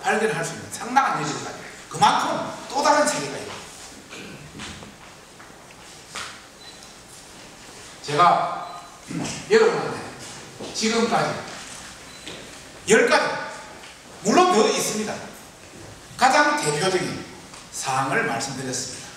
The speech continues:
정말 우리가 어느 수준에 와 있는지, 정말 우리가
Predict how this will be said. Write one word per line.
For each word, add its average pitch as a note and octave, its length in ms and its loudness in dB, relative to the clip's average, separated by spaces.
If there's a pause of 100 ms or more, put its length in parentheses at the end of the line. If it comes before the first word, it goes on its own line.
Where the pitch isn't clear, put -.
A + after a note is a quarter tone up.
(520)
정말 C4 340 8
우리가 - 640 2
어느 F3 180 6
수준에 C4 420 4
와 G3+ 120 6
있는지, - 340 -4 (500)
정말 A3 320 8
우리가 - 640 2